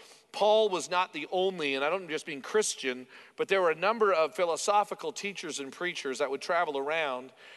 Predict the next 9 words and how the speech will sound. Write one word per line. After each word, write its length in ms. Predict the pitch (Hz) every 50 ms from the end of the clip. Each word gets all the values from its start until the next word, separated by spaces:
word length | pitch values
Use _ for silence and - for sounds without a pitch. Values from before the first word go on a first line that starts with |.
| - -
and 140 | - 147 151
they 120 | 147 156 156
would 140 | 160 151
wear 460 | 143 143 185 220 233 220 180 147 135 131
kind 200 | - - 170 156
of 80 | 147
this, 280 | 139 147 139 - - - - _ _ _ - - - _ _ -
this 280 | 147 147 139 - - - _ - -
humble-looking 1120 | - - - 214 214 214 208 214 208 214 208 202 196 214 208 - - 226 226 240 247 233